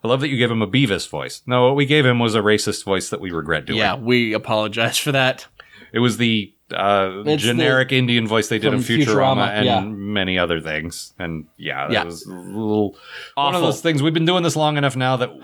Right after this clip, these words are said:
Speaker 1: we can look back and say we maybe shouldn't have done
Speaker 2: Yeah,
Speaker 1: that.
Speaker 2: if we haven't officially apologized for that now, let's, uh, do that
Speaker 1: Mm.
Speaker 2: now. Sorry.
Speaker 1: Very sorry. We
Speaker 2: We, that was not funny. We were idiots.
Speaker 1: Yeah.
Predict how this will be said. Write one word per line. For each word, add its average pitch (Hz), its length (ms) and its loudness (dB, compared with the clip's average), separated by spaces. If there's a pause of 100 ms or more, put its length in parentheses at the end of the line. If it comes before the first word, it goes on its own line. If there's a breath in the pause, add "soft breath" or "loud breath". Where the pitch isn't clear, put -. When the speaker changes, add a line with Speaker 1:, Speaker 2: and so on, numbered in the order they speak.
(140)
Speaker 1:
we 117 100 -6
can 117 200 -2
look 113 160 0
back 107 320 2
and 104 120 -4
say 95 400 -2
we 98 340 -8 (340)
maybe 90 320 0
shouldn't - 240 -6
have - 80 -10
done - 140 -14
Speaker 2:
Yeah, 151 120 2
Speaker 1:
that. - 80 -6
Speaker 2:
if 170 140 -2
we 220 100 2
haven't 202 520 0
officially 165 440 0
apologized 165 800 0
for 165 80 -2
that 156 240 0
now, 165 180 2
let's, 147 340 0
uh, 120 360 2 (440)
do 139 180 0
that 135 260 2
Speaker 1:
Mm. - 20 -4
Speaker 2:
now. 139 340 2 (300 loud breath)
Sorry. 156 580 2 (640)
Speaker 1:
Very 107 300 4
sorry. 95 320 2
We 92 100 2
Speaker 2:
We, 147 440 2
that 147 220 0
was 143 160 0
not 143 220 0
funny. 135 400 2
We 120 360 0
were 110 200 -2
idiots. 85 560 -2
Speaker 1:
Yeah. - 180 -16